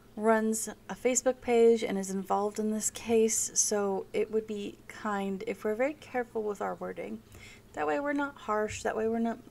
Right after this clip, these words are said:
cruel, unnecessary cruel, you know, and things like that. I just put that in there 'cause I've run across a couple of, in my opinion, callous opinions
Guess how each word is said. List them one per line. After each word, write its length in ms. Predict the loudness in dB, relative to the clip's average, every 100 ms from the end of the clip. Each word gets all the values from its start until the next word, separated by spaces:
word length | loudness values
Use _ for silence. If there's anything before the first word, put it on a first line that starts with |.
| -18
cruel, 640 | -14 -10 0 4 4 4 -4 -8 -2
unnecessary 760 | 0 2 2 0 2 2 0
cruel, 440 | -2 -6 -4 -4 -4
you 140 | -4
know, 200 | -2 -4 -8 -20 -18 -18 -20 -10
and 160 | -8 -4
things 240 | -4 -2
like 200 | -4 -4
that. 180 | -10 -12 -18 -20 -20 -20 -20 -20 -20 -20 -20 -20 -20 -20 -14 4
I 100 | 4
just 300 | 4 0 -4 -12 -12 -2
put 160 | 2
that 180 | 4 4
in 140 | 4
there 240 | 2 2 0
'cause 160 | 2
I've 180 | 2 4
run 140 | 2 -4
across 360 | -4 -4 -2
a 60 | -4
couple 380 | -6 -4 -2 -2
of, 240 | -4 -16 -20 -20 -20 0
in 260 | 2 2 2
my 180 | 0 0
opinion, 720 | 0 -2 0 2 2 2 -2
callous 840 | -6 -10 -6 -2 -2 0 -2 -2
opinions 880 | -2 -2 -2 -2 -4 -4 -4 -6